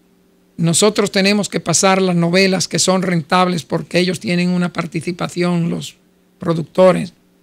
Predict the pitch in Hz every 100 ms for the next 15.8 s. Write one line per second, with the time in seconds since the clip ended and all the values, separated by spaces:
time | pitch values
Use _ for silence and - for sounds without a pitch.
0 | _ _ _ _ 202 226 220 208 - _
1 | _ _ _ _ 175 202 214 214 220 208
2 | 196 - 185 185 220 247 269 - 233 214
3 | - 185 208 - 208 185 196 170 160 175
4 | 175 196 196 196 180 190 185 - 180 165
5 | 160 - _ _ _ _ 190 214 233 -
6 | 214 202 202 185 196 165 175 170 - _
7 | _ _ _ _ _ _ _ - 180 196
8 | 226 214 - - _ _ _ _ _ _
9 | _ 180 208 214 214 196 208 180 202 196
10 | 202 196 202 180 190 180 175 - 170 175
11 | 180 180 185 175 180 180 185 175 - 185
12 | 180 175 165 - 170 175 214 226 208 196
13 | 208 - _ - _ - - - - _
14 | - 180 180 196 202 - 190 190 233 170
15 | _ 170 165 185 214 180 170